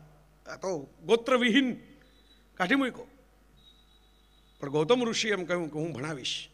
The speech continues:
અને એની ગોત્રનું નામ છે એની માનું નામ, જાબાલ. જાબાલી એની માનું નામ. શું કામ? તો કે બધી કેળવણી પૂરી થઈ ગયા પછી શીખવાનું શું હતું? કે સાચું બોલવું ને સાચું જીવવું.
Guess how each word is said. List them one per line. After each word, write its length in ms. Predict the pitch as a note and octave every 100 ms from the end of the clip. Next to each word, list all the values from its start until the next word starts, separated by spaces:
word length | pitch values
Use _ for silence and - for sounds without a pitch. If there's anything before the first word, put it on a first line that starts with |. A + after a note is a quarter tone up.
| - - _ _ _ -
અને 200 | D3+ D#3+
એની 180 | F3+ F3+
ગોત્રનું 720 | - - D#3 F3 A3 G#3+ G3+
નામ 220 | G3 G3
છે 120 | F3
એની 100 | F#3
માનું 380 | D3 - F#3+ F3+
નામ, 200 | C#3 G2+
જાબાલ. 400 | - D#3+ E3 D3 - - -
જાબાલી 380 | D3 E3 F#3 E3+
એની 120 | E3
માનું 320 | D#3 E3 F3+
નામ. 140 | C#3+ F2+ - - _ _ _ _ _ _
શું 180 | - A3+
કામ? 320 | C4 C4 F#3+ C#3+ - - -
તો 80 | G3
કે 100 | F#3+
બધી 380 | D#3+ D3 E4+
કેળવણી 420 | E4 C#4 C#4 C#4 C#4
પૂરી 260 | A3+ A#3+
થઈ 160 | A#3+ A#3
ગયા 160 | A3
પછી 220 | A3 A3 -
શીખવાનું 520 | - G3+ G#3+ A#3 A#3
શું 240 | - A#3+
હતું? 240 | F3+ D3+ C#3+ - - - _
કે 80 | -
સાચું 400 | - D#3 G3 F#3+
બોલવું 340 | F3 F#3+ F#3+
ને 60 | F3+
સાચું 340 | - E3 F3
જીવવું. 380 | B2+ D#3 E3+ D3+